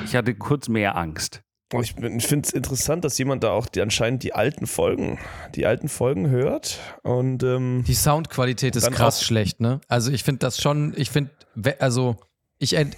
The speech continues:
Speaker 3: entdecke jetzt nicht direkt eine Entwicklung bei uns, ja, aber
Speaker 2: <laughs>
Speaker 3: rein technischer Natur sind wir schon, muss man einfach mal sagen, haben wir uns schon gemausert.
Speaker 1: Es ist inhaltlich der gleiche Müll,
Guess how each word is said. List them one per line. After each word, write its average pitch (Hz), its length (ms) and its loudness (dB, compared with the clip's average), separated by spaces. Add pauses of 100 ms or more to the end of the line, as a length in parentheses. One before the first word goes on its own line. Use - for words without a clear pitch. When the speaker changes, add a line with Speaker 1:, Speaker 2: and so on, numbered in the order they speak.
Speaker 3:
entdecke 151 380 0
jetzt 180 200 0
nicht 180 160 -2
direkt 143 360 0
eine 170 160 2
Entwicklung 175 540 0
bei 175 80 2
uns, 202 380 0
ja, 143 360 0 (440)
aber 156 420 2 (180)
Speaker 2:
<laughs> - 200 -20
Speaker 3:
rein 143 340 2
technischer 180 500 0
Natur 147 440 2
sind 127 260 -2
wir 127 140 0
schon, 127 400 0 (200)
muss 120 200 -2
man 127 100 2
einfach 123 220 0
mal 117 140 2
sagen, 113 320 0 (180)
haben 123 180 2
wir 120 80 2
uns 110 140 -2
schon 113 140 0
gemausert. 104 680 0 (720)
Speaker 1:
Es 107 100 0
ist 120 140 -2
inhaltlich 170 500 0
der 120 140 0
gleiche 135 320 0
Müll, 127 400 0